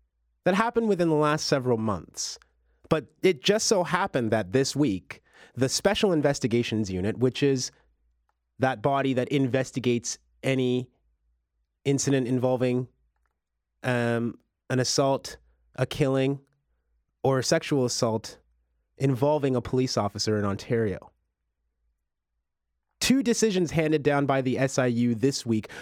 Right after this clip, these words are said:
both of them involving Toronto police, both of them involving Toronto police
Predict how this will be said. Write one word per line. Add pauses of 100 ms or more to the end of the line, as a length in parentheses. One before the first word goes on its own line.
(120)
both
of
them
involving
Toronto
police, (280)
both
of
them
involving
Toronto
police